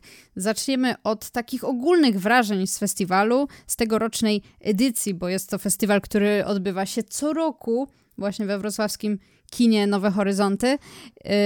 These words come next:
i może zacznijmy od twoich wrażeń, bo dla nas obojga był to, yy, pierwszy American Film Festival, na którym uczestniczyliśmy w całości, w sensie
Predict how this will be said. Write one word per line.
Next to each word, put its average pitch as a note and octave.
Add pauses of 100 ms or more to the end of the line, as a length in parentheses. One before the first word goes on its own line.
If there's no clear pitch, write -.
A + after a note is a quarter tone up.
(400)
i C#4
może C#4+
zacznijmy C#4+
od -
twoich C#4+
wrażeń, G#3
bo A3 (520)
dla A3
nas -
obojga G#3
był A3
to, G3+ (520)
yy, - (840)
pierwszy A3+
American G#3+
Film G#3
Festival, G3+
na G3+
którym G#3+
uczestniczyliśmy G3+
w -
całości, A3
w -
sensie G3+